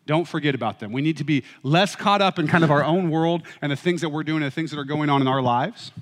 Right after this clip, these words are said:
and what we have to do today and what needs to be taken care of, and at least take some time to, A, thank God that we are not facing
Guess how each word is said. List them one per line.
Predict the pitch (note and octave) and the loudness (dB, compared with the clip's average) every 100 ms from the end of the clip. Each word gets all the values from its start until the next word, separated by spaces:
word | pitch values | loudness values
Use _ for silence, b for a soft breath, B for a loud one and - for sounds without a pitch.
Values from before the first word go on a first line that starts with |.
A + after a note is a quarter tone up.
| - - - - - _ _ - | -18 -20 -20 -20 -20 _ _ 0
and | C#3 | 0
what | D3+ | 2
we | D#3+ | 4
have | D3+ C#3+ | 2 0
to | C3 | -4
do | C3 | -4
today | C3+ C3 | 0 2
and | C3 | 2
what | C3+ | 0
needs | C#3 | -4
to | - | -4
be | B2+ | -4
taken | C3+ B2 | -2 -2
care | - B2+ | -4 -4
of, | D#3+ F3 B B B | -4 -8 B B B
and | D3 | 2
at | C3+ | 4
least | F3 - | 4 2
take | E3+ D3 | 0 -2
some | - - E3 G#3 | -4 -2 -2 -2
time | - D#3 D#2+ D2+ _ _ _ _ b b b b b b b b b | -2 -2 -2 -12 _ _ _ _ b b b b b b b b b
to, | - - | -6 0
A, | D#3 A2+ F#2+ - - | 2 0 -4 -12 -18
thank | - - F3 E3 | -16 0 2 2
God | D3+ A2+ F#2 - - | 0 -2 -2 -10 -8
that | A#2 | -4
we | B2+ | -2
are | B2+ | -2
not | A#2 - | -4 -6
facing | - C#3 B2 - E2+ | -2 -2 -2 -6 -12